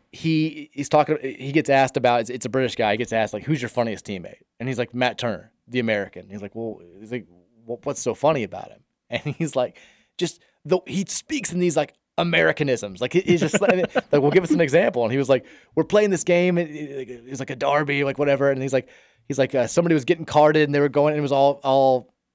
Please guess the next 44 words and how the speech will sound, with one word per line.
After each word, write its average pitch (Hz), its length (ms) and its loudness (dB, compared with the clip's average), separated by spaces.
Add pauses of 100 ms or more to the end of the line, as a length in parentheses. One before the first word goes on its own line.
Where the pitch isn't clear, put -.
(380)
just - 160 -8
chaotic 147 640 4
and 127 140 -2
very 147 200 4
tense." 143 380 0
And 120 100 -6
he 113 60 -6
just 131 140 -8
goes, 131 240 0 (480)
"Relax, 180 380 4
dog. 147 400 4 (120)
It's 175 120 2
a 175 40 0
dog 185 320 6
fight 123 280 4
out 110 200 -2
there." 101 320 0
And, 151 80 -4
like, 165 160 2
does 190 200 4
this 208 160 4
American 180 760 2 (140)
<laughs> - 120 -4
impression 156 500 2
of, 139 140 2 (200)
which - 160 0
I - 20 10
was 151 80 6
like, 147 140 2
"All 160 120 6
right, 165 140 8
I 165 80 8
love 185 280 8
this 131 180 0
guy. 98 240 0
This 131 160 -8
is 160 80 -4
incredible." 147 580 2 (360)
So 202 140 6
I 175 40 10
looked 220 200 8
at 359 80 4
his 190 180 4
Wikipedia, 143 760 0